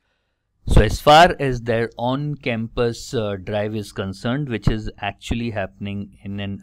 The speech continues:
around, uh, Delhi and the N C R region right now, uh, we can see that job description is, uh, actually they are looking out for coding and testing internship,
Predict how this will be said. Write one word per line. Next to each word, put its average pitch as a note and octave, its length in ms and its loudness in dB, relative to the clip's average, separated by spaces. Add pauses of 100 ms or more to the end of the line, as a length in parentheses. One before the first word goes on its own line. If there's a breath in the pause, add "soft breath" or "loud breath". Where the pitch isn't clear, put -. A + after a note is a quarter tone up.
(100)
around, F#2+ 560 -4
uh, F#2 120 -6 (180)
Delhi A#2 640 -6
and F#2+ 320 -6
the F2+ 480 -6
N G#2 200 -4
C A2 280 -6
R G2+ 180 0
region G#2+ 460 -8
right G2+ 400 -6
now, B2 480 -4 (520 soft breath)
uh, G2+ 300 -6
we C#3+ 100 -10
can D3+ 140 -6
see D#3 300 -8
that C3+ 480 0 (200)
job B2 460 2
description C3+ 1160 -2 (160)
is, A2+ 400 -2
uh, G#2+ 260 2 (960 soft breath)
actually G#2+ 720 -2
they G#2+ 160 -2
are G#2 60 0
looking G2+ 300 -4
out G2+ 200 0
for G#2+ 120 -2
coding A2+ 520 -2
and G#2+ 240 -2
testing G#2+ 400 -2
internship, G2+ 720 -4